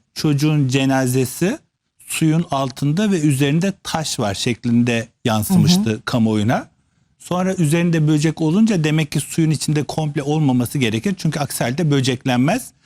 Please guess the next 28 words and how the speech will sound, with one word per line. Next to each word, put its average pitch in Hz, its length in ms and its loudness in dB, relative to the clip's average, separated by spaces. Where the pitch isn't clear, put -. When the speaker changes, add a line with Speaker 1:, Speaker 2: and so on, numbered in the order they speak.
Speaker 1:
Böceklenmiş. 151 1040 0
Onun 151 180 0
sonrasında 143 840 -2
keşif 143 380 -4
tutanağından 127 760 0
artı 131 420 -4
otopsiden 131 600 -2
vesaire 151 380 -2
görüyoruz. 147 560 0
Onun 196 240 2
üzerine 147 640 0
o 160 180 0
böceklerden 143 800 0
örnek 151 360 0
alınmış. 104 300 -2
Çünkü 127 360 -2
böcekler 143 640 -2
ölüm 156 220 2
zamanı 131 400 0
tespit 135 400 -4
için 202 180 0
işe 165 180 -2
yarayan 143 400 0
bir 117 60 -2
şey. 214 260 -2
İstanbul'a 165 560 -2
gönderilmiş, 135 800 0
incelenmiş 165 840 2